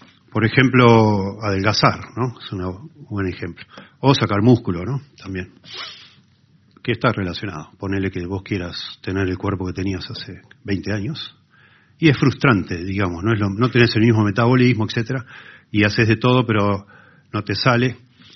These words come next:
Y somos propensos, cuando queremos lograr algo y no nos sale, somos propensos a buscar soluciones instantáneas, medias mágicas, ¿no? Llame ya,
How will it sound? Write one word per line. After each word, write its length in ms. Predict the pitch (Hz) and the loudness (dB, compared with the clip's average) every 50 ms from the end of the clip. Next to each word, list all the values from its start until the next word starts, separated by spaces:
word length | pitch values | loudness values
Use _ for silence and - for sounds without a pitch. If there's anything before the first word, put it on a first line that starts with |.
| - - _ _ - _ _ _ _ - | -20 -20 _ _ -20 _ _ _ _ -2
Y 140 | - 127 120 | 0 2 2
somos 320 | - - 175 185 180 - | 4 4 6 6 6 6
propensos, 840 | - - 151 143 147 185 170 131 110 104 95 - 113 101 95 - - | 6 4 2 4 6 6 6 6 6 4 2 0 -2 -4 -4 -6 -6
cuando 800 | - - 101 104 107 104 104 104 101 101 101 101 104 101 95 98 - _ | -4 -2 0 0 2 2 2 2 0 0 -2 -4 -6 -8 -12 -14 -16 _
queremos 760 | - 104 110 135 147 143 123 - - - - - - - _ _ _ - - | -4 0 4 6 8 8 6 6 4 2 2 0 -6 -12 _ _ _ -14 -6
lograr 380 | - 107 107 113 127 127 120 | -2 0 4 4 6 6 6
algo 220 | 135 139 135 120 117 | 6 6 6 6 6
y 40 | 110 | 6
no 100 | 117 117 | 6 6
nos 200 | 117 117 110 - | 4 4 2 2
sale, 340 | - 143 107 98 95 104 | 2 2 2 0 -2 -2
somos 280 | - - 143 147 127 120 | -2 0 2 2 2 2
propensos 560 | - 123 120 - 131 135 131 117 135 120 - | 0 -2 -2 0 0 0 0 0 0 -2 0
a 40 | 117 | 2
buscar 460 | 110 110 107 - 120 120 117 117 - - - - - _ _ - | 2 0 2 2 2 4 2 2 -2 -6 -18 -20 -20 _ _ -10
soluciones 560 | - - 107 110 98 - 143 139 123 107 - | -4 0 2 2 2 4 4 4 4 4 4
instantáneas, 720 | 117 98 - - 101 107 110 110 139 135 117 110 98 92 | 2 2 2 0 -2 0 2 4 4 4 4 2 0 0
medias 260 | 101 123 131 123 104 | 0 2 2 2 4
mágicas, 480 | 110 139 131 - - 107 95 - 98 73 | 4 2 2 2 0 -4 -6 -6 -8 -8
¿no? 160 | 110 139 143 120 | -6 -6 -6 -2
Llame 280 | - - 123 120 120 110 | 0 2 4 4 4 4
ya, 240 | - 151 127 - | 4 2 2 0